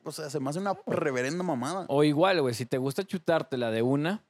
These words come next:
Speaker 2: espérate que salgan todos los capítulos, güey, pero ta-, te-, atento a las consecuencias que te puedes encontrar unos
Speaker 1: Ajá.
Speaker 2: spoilers, güey. O sea, y, y cosa que no veo, güey, mucha gente no la comparte, no, no es como que muy reconocida así como
Speaker 1: No, es que sí está así como que, como decía el Tabito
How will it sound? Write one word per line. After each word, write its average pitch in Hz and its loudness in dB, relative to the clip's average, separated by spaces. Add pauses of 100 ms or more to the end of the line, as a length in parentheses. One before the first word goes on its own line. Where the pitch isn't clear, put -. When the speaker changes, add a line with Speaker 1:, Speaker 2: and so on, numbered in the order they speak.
(380)
Speaker 2:
espérate 117 -6
que 156 -4
salgan 131 -4
todos 165 -2
los 165 -4
capítulos, 190 -2
güey, 113 0
pero 123 0
ta-, 113 -2 (140)
te-, 127 -2
atento 117 0
a - 2
las 185 0
consecuencias 139 -2
que 165 -4
te 127 -4
puedes 117 -4
encontrar 127 -2
unos 117 -2
Speaker 1:
Ajá. 110 -4
Speaker 2:
spoilers, 196 2
güey. 117 -4 (460)
O 107 -4
sea, 101 -4 (400)
y, 156 0
y 160 -4
cosa 180 2
que 208 0
no 196 2
veo, 254 6
güey, 180 4
mucha 160 -4
gente 220 -2
no 220 0
la 220 0
comparte, 170 2
no, 170 -2
no 180 0
es 170 -4
como 208 -4
que - -6
muy 180 -4
reconocida 160 -2
así 160 -6
como 170 -4
Speaker 1:
No, 208 2
es 170 0
que 208 -6
sí 202 -6
está 208 -6
así 196 -4
como 202 -6
que, 131 -2
como 139 0
decía 143 0
el 175 -2
Tabito 147 -2